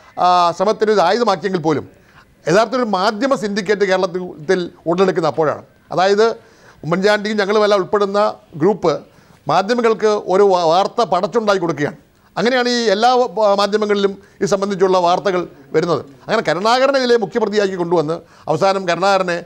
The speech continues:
ആ, മുഖ്യമന്ത്രി സ്ഥാനത്ത് നിന്ന് അട്ടിമറിക്കുന്നതിൽ ഉമ്മൻചാണ്ടി വിജയിച്ചു. പക്ഷേ ഉമ്മൻചാണ്ടിക്ക് ഇതൊരു വൈക്ലഭ്യം ഉണ്ടോ എന്നറിയില്ല. കാരണം ഉമ്മൻചാണ്ടി ഇപ്പോഴും ആ,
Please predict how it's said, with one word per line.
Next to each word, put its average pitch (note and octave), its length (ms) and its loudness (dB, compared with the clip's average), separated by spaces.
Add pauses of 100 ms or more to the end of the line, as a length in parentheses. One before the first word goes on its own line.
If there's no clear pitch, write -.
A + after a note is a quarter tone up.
(320)
ആ, D3+ 200 2
മുഖ്യമന്ത്രി F#3 340 -2
സ്ഥാനത്ത് F3+ 240 0
നിന്ന് D#3+ 140 -2
അട്ടിമറിക്കുന്നതിൽ E3 760 -2
ഉമ്മൻചാണ്ടി D3 540 -2 (140)
വിജയിച്ചു. C3+ 360 -4 (360)
പക്ഷേ F3 440 2 (380)
ഉമ്മൻചാണ്ടിക്ക് G#3+ 500 -2
ഇതൊരു A#3 160 2
വൈക്ലഭ്യം A#3 500 2
ഉണ്ടോ A3+ 140 2
എന്നറിയില്ല. F#3+ 320 0
കാരണം G3+ 380 -2 (340)
ഉമ്മൻചാണ്ടി A3 420 0
ഇപ്പോഴും A3 300 0 (100)
ആ, F3+ 160 0